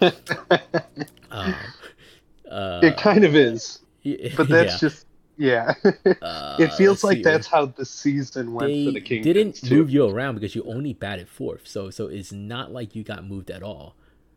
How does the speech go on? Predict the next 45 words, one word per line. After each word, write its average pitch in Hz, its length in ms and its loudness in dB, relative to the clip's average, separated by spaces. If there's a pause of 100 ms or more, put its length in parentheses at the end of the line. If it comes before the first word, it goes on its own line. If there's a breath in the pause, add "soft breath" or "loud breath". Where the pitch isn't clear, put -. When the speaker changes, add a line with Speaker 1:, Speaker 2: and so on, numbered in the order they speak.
(200)
Speaker 2:
Um, 90 500 -16
for 110 160 -6
better 101 220 -2
or - 20 6
Speaker 1:
Yeah, 135 240 8
Speaker 2:
for - 60 6
Speaker 1:
like, 127 160 6
Speaker 2:
worse. 139 40 0
Speaker 1:
last 165 340 6
season, 120 540 2
Speaker 2:
Um, 90 140 -14 (200)
Speaker 1:
they 135 220 2
had 131 240 4
me 127 160 4
at 113 80 2
four 127 360 2
and 117 100 -2
moved 117 200 0
me 120 100 -2
down 117 200 0
to 107 80 0
five, 117 440 4
and 110 80 -6
my 107 120 -2
player 113 240 0
got 107 200 0
better 113 240 2
at 107 120 -8
five. 107 420 0 (480 soft breath)
Um, 113 540 2 (560)
but 127 200 0
this 135 180 4
season, 135 280 2
I 117 80 -2
was 117 140 -4
there 123 180 2
the 113 80 0
whole 123 180 2
time, 123 360 -6
and 110 220 -10 (720)
it 135 80 8
just, 120 280 -4
it 127 140 4
didn't 117 200 0
matter. 107 300 -2